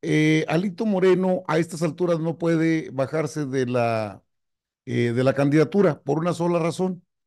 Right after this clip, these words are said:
Ya están las listas entregadas al I N E,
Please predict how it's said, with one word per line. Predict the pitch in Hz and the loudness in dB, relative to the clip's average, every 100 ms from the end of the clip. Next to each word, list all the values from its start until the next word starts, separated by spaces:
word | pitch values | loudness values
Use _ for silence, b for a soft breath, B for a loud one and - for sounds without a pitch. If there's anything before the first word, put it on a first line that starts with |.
| _ _ _ - | _ _ _ -4
Ya | 127 156 | 2 2
están | 156 160 165 - - _ | 4 0 0 -4 -12 _
las | 135 127 | -2 0
listas | 143 135 156 131 | 0 0 0 0
entregadas | 139 139 139 143 143 143 | 0 0 2 2 2 -2
al | 147 165 | -2 -2
I | |
N | 214 | -2
E, | 160 | -4